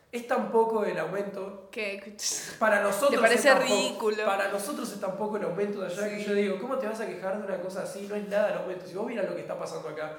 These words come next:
Speaker 1: si vos vieras que los precios se triplican
Speaker 2: Sí, hay que ver
Speaker 1: cada,
Speaker 2: también, no sé,
Speaker 1: cada dos
Speaker 2: el,
Speaker 1: meses.
Speaker 2: el, em, la, la relación salario-precio, en ese caso, pero supongo que sí, debe ser
Speaker 1: Claro,
Speaker 2: difícil.
Speaker 1: además,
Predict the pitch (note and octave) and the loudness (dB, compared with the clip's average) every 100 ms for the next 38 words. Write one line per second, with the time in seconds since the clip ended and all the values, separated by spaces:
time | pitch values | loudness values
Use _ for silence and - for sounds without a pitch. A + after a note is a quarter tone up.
0 | - - G#3 A3 A#3 G3 F3 D3 F#3+ G3 | -16 -14 -6 -2 -2 -2 -4 -6 -8 -8
1 | G3 - D#3 C#3 - - _ _ _ _ | -8 -8 -12 -14 -18 -20 _ _ _ _
2 | _ _ _ _ F#3 E3+ G3+ G#3 G#3 E3+ | _ _ _ _ -10 -8 -6 -2 0 0
3 | - A#3+ B3 C4 B3 A3 A3 B3 B3+ G#3+ | 0 0 0 0 2 2 2 -2 -4 -8
4 | - G3+ G3+ G3+ A3+ B3 G#3 F#3 F3+ F3+ | 0 0 2 2 2 4 2 2 -2 -6
5 | - G#3 G3 F#3 - F#3+ F#3 F3+ F#3 F#3+ | -12 -12 -12 -10 -12 -12 -12 -14 -12 -6
6 | F#3 F#3 F#3+ F#3 F#3 F#3+ F#3 F#3 - A3 | -4 -4 -6 -4 -4 -6 -8 -10 -10 -8
7 | G#3+ G#3+ G#3 F#3+ F3+ - _ _ _ - | -6 -6 -10 -14 -18 -20 _ _ _ -8
8 | F#3+ F#3 G3 G3 F#3+ F#3+ F3+ F3 F3+ - | -4 -2 -2 -4 -6 -6 -4 -4 -8 -12
9 | - - - G3+ F#3+ - G3 F#3 - - | -18 -20 -10 -8 -8 -12 -14 -12 -14 -16
10 | - G#3+ G#3 G#3+ G3 G#3 G3+ F#3+ F#3+ F#3+ | -10 -8 -6 -6 -4 -6 -6 -6 -4 -4
11 | G#3 G#3 G#3 G3+ F3+ F3+ F3+ F3 F3 F#3 | -8 -8 -8 -8 -10 -10 -10 -10 -10 -8
12 | F#3+ G#3 G3 - G3 A#3+ C4 | 0 0 2 2 2 2 0